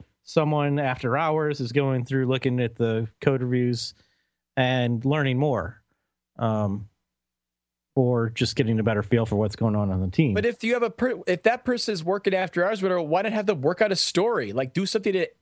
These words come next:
Speaker 2: actually
Speaker 1: Well, they, you're working
Speaker 2: improves
Speaker 1: after
Speaker 2: the
Speaker 1: hours, you
Speaker 2: product.
Speaker 1: get to do whatever you want. <laughs>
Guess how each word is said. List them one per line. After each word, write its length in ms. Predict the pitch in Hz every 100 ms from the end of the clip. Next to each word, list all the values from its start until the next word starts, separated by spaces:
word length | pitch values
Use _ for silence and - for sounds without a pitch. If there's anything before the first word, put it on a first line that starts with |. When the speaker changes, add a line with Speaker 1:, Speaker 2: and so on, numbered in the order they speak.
| - -
Speaker 2:
actually 300 | 165 - 202
Speaker 1:
Well, 80 | 196
they, 100 | 185 _ -
you're 140 | 202
working 280 | 240 233 196
Speaker 2:
improves 60 | 202 180
Speaker 1:
after 80 |
Speaker 2:
the 60 | 190
Speaker 1:
hours, 100 | 190
you 40 | 180
Speaker 2:
product. 80 | 202
Speaker 1:
get 100 | 196
to 80 | 170
do 220 | 143 170
whatever 280 | 160 156 143
you 120 | 139
want. 240 | 139 190
<laughs> 80 | 104